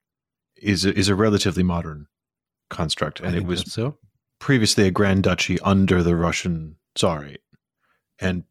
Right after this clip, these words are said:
Speaker 1: prior to that had been sort of contested territory with, I think, the Swedes between
Speaker 2: I think that's right.
Speaker 1: um, Russia and Sweden. Um, so it's never been in the history of its history as a,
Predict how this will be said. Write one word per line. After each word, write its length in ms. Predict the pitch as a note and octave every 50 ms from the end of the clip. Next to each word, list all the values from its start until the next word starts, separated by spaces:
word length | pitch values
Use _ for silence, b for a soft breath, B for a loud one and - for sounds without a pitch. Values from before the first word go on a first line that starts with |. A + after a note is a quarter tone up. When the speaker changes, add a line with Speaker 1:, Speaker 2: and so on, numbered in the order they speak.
| _
Speaker 1:
prior 400 | - - - G#2+ G#2 G#2+ G#2 G#2 G2
to 160 | - - G2+
that 240 | F2 F#2+ F2 F2 -
had 200 | F2 F#2+ F2+ -
been 180 | - E2+ E2+
sort 200 | E2 - - E2
of 100 | D#2+ -
contested 600 | - - G2+ F2 - F#2+ F2+ - - - D#2 D2
territory 560 | - - F#2 F2+ E2 D#2+ - - - F2 D#2+ D#2
with, 260 | D2 D2+ D2+ _ _ -
I 140 | D2+ D2+ D2+
think, 460 | - - - - - A2 C3 B2+ -
the 80 | - -
Swedes 840 | - - - - - - F3+ F3+ A2+ D#2 D2 C#2 C#2 - - - _
between 400 | - - - - G2+ F#2 E2+ E2
Speaker 2:
I 40 | D#3+
think 160 | B2 A2+ F2
that's 260 | G2+ F2+ F2 - -
right. 160 | G2 F#2+ G2 G#2 - - B B B B B B B B B B B B B B B B B _ _ _ _ _ _ -
Speaker 1:
um, 300 | G2+ G2 F2+ F2+ E2+ F2+
Russia 220 | F2+ E2+ - -
and 140 | F2 E2+ F2
Sweden. 240 | - - G#2+ A2 G#2+ -
Um, 400 | A#2 B2+ B2+ B2 A#2+ B2 B2 - _
so 160 | - - C#3+
it's 140 | C3+ - -
never 260 | D3 F#3 G3+ F3 D3
been 200 | G#2+ - G#2 F#2
in 80 | F#2+ F#2+
the 60 | F#2+
history 300 | F2 A2 G#2 - - G2+
of 100 | F#2 E2+
its 260 | F2 - - - - _ _ _
history 300 | - G#2 G2 - - F#2+
as 100 | E2 E2+
a, 60 | E2